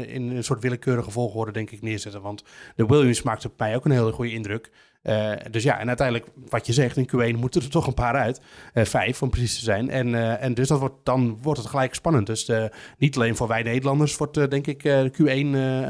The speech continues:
heel leuk. Eh, omdat, omdat we naar de Vries kijken, maar ook omdat je gewoon,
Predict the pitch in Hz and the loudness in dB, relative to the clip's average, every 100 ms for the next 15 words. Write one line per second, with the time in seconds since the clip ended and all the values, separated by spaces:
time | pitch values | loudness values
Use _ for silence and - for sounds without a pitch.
0 | 131 123 127 127 - - - - - 113 | 0 2 2 2 2 -4 -20 -14 0 2
1 | 104 117 117 113 120 120 110 123 - 117 | 4 0 -2 -2 0 0 0 0 0 0
2 | 117 127 120 143 120 117 - 120 113 107 | 2 2 2 2 0 -2 -2 -2 0 -2